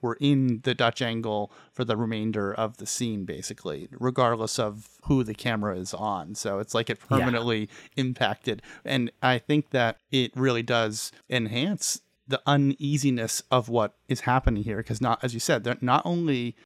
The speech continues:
Speaker 1: are they witnessing a possessed individual who they were like,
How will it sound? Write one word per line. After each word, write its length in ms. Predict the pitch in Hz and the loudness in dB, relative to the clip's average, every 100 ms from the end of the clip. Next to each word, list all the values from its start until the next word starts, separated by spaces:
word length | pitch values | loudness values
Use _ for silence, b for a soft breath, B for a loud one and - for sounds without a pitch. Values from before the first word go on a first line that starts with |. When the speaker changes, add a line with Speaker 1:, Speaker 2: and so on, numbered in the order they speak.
| - | 2
Speaker 1:
are 180 | 120 123 | 2 4
they 160 | 131 | 2
witnessing 680 | 117 135 - 139 - 117 110 | 2 0 0 -2 -2 -4 -4
a 200 | 117 107 | -4 -4
possessed 680 | 104 110 110 120 127 - - | -6 -8 -4 0 0 -2 -6
individual 680 | 139 123 120 127 120 104 110 | -2 0 2 2 2 0 0
who 100 | 117 | 0
they 340 | 104 101 98 - | 0 -4 -6 -12
were 140 | 180 110 | -6 -4
like, 160 | 107 | -6